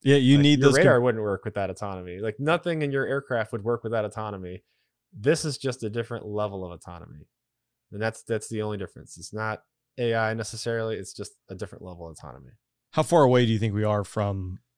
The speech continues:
Speaker 1: like, what you're, the concepts you're talking there with a, if it's a, does it, does it look like a flight lead going out with three agents, as you call 'em, um, and operating, guarding a lane, or is it, yeah, I know there's probably a mix,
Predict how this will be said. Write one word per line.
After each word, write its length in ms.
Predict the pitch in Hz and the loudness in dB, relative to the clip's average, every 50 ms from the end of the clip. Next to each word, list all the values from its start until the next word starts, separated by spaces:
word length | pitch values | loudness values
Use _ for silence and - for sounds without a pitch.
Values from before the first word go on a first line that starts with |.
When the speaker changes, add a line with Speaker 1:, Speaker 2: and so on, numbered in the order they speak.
| _ _ | _ _
Speaker 1:
like, 160 | 117 107 - - _ _ _ - | -4 -4 -4 -6 _ _ _ -10
what 180 | 117 110 110 - | -6 -6 -4 -2
you're, 100 | 101 113 | -2 -2
the 100 | 104 107 | -2 -4
concepts 440 | 101 - 120 117 110 - 113 101 - | -2 0 0 0 2 0 -2 -4 -4
you're 80 | - 104 | -6 -4
talking 360 | - 107 107 101 - 107 104 | 0 0 0 2 0 -2 -2
there 360 | 104 104 107 107 107 101 95 - _ _ _ _ _ _ _ _ _ _ _ _ _ | 0 0 0 0 0 -2 -4 -8 _ _ _ _ _ _ _ _ _ _ _ _ _
with 160 | 131 131 117 | -2 2 4
a, 240 | 131 123 123 110 110 - - _ _ _ _ - | 6 6 6 4 0 -8 -16 _ _ _ _ 2
if 220 | 117 123 123 110 | 4 4 6 4
it's 140 | 120 110 104 | 4 2 2
a, 80 | 117 123 | 0 0
does 260 | - 131 120 123 104 | 2 2 2 2 2
it, 160 | 117 95 - 131 | 0 -2 -2 0
does 160 | 117 117 117 | 0 0 2
it 40 | 120 | 4
look 180 | 135 147 131 | 4 2 4
like 300 | 131 131 123 120 113 - _ | 6 4 6 6 4 0 _
a 200 | - 120 113 113 | 2 4 4 4
flight 340 | 110 - - 120 120 120 107 | 2 0 2 2 2 2 4
lead 400 | 117 117 120 120 120 113 - - 113 | 2 2 4 4 4 2 0 0 0
going 260 | 117 113 113 110 110 | 2 4 4 4 4
out 320 | 110 107 107 107 110 - | 4 4 4 2 2 0
with 400 | - 107 107 104 101 95 - - _ _ _ | -2 -2 0 0 -2 -4 -6 -14 _ _ _
three 440 | - - 113 117 113 110 107 110 107 - | -8 -2 0 0 2 2 2 0 -2 -2
agents, 460 | - 123 123 113 113 117 113 107 - | -2 0 0 0 0 -2 -4 -4 -4
as 100 | 110 95 | -6 -4
you 80 | 104 110 | -4 -4
call 320 | - 113 110 107 110 113 | 0 2 2 2 2 2
'em, 160 | 110 104 104 - _ _ _ _ _ _ _ _ _ _ _ | 0 -2 -4 -8 _ _ _ _ _ _ _ _ _ _ _
um, 500 | 110 107 104 101 101 104 101 98 98 104 | -6 -4 -2 0 0 -2 -2 -2 -4 -4
and 120 | - 117 113 | -4 -4 -2
operating, 540 | 107 107 107 107 - 120 113 110 107 107 101 | 0 0 0 0 0 0 0 2 0 0 0
guarding 320 | 95 113 107 107 107 104 | 2 2 2 2 2 0
a 60 | 98 | 0
lane, 460 | 98 107 107 110 110 110 110 110 107 107 | 0 0 0 2 2 0 0 0 -2 -2
or 180 | 98 101 98 | -2 -4 -4
is 140 | 98 95 87 | -6 -6 -6
it, 160 | 98 98 92 - _ _ _ _ _ _ _ _ _ _ _ _ _ | -8 -8 -8 -10 _ _ _ _ _ _ _ _ _ _ _ _ _
yeah, 260 | - 107 98 92 92 - - 113 | -6 -4 -4 -4 -4 -8 -8 -6
I 140 | 110 113 107 113 | -6 -4 -2 0
know 120 | 123 123 117 | 2 2 2
there's 120 | 117 104 | 2 0
probably 240 | - - 123 110 104 | 0 0 2 2 2
a 60 | 101 | 2
mix, 440 | 101 104 104 104 - - - - - | 0 0 -2 -2 -4 -4 -8 -8 -8